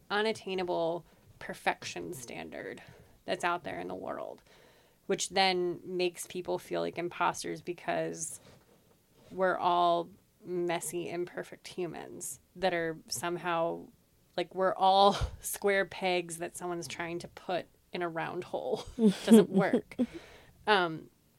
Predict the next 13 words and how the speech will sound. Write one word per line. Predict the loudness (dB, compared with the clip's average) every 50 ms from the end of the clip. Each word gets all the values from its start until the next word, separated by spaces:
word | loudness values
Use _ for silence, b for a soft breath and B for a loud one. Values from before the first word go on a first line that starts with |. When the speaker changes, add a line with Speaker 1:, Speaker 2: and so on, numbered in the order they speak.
| _ _ -20 -14
Speaker 1:
yet | 2 6 6 6 6 6
we're | 4 4 6
all | 6 6 6 6
still, | 2 0 2 2 4 4 4 2 -2 -4
like, | -6 -6 -6 -6
sitting | -6 -6 -6 -4 -2
there | 0 0 0
with | -2 -2
a | -4
hammer | -6 -4 -2 -2 0 0 -2 -4 -6
trying | -6 -4 -2 -2 -2 -2 -4 -4 -6
to, | -6 -6 -4 -4
like, | -4 -6 -8 -8 -12